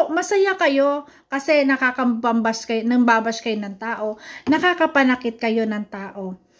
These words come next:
Pero at the end po, alam nyo po ba na ang balik niyan ay sa inyo? Kasi sinasalitaan mo yung tao ng kung ano-ano, sinisira mo. Ay yung tao naman walang imik,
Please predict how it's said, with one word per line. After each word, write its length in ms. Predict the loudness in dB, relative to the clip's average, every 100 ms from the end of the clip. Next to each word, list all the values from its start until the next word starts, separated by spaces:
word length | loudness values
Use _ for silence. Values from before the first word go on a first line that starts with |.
| -20 -20 -2
Pero 240 | 2 4 4 2
at 160 | -2
the 160 | 0 0
end 300 | 2 0 0
po, 100 | -2
alam 320 | 0 0 0
nyo 160 | -2 -4
po 140 | -4
ba 160 | -2 0
na 140 | 0
ang 100 | 0
balik 320 | 0 0 -4 -4
niyan 220 | -4 0
ay 80 | -2
sa 240 | -2 -2
inyo? 600 | 2 4 4 2 0 -8 _ _ _ _ _ _ _ _ _ _ _
Kasi 280 | -6 2 2
sinasalitaan 920 | 4 2 2 2 0 0 0 0 2
mo 200 | 2 2
yung 240 | 2 2 0
tao 400 | 0 0 2 0
ng 240 | 2 0
kung 200 | 0 -4
ano-ano, 760 | -2 -2 -2 -2 -2 0 0 -2 -8 -20
sinisira 840 | -2 0 2 0 2 4 4 4 4
mo. 480 | 2 0 -2 -6 -16 _ _ _ _ _ -4
Ay 160 | 2
yung 160 | 2 2
tao 320 | 0 2 2
naman 360 | 2 2 2 4
walang 400 | 4 4 4 0
imik, 280 | -4 -4